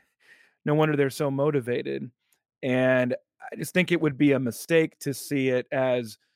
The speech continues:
only one side or the other sees it in those kinds of apocalyptic terms, because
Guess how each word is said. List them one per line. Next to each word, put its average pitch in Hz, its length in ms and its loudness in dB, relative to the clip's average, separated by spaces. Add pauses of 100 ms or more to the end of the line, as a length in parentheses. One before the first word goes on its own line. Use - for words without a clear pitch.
(320)
only 135 640 0 (680)
one 160 340 0
side 165 220 4
or 147 80 0
the 131 160 -4
other 143 280 0
sees 160 400 -6
it 139 100 -2
in 131 100 -4
those 143 280 -2
kinds 143 280 -8
of 120 60 -10
apocalyptic 120 840 -6
terms, 135 560 -6
because 117 440 -6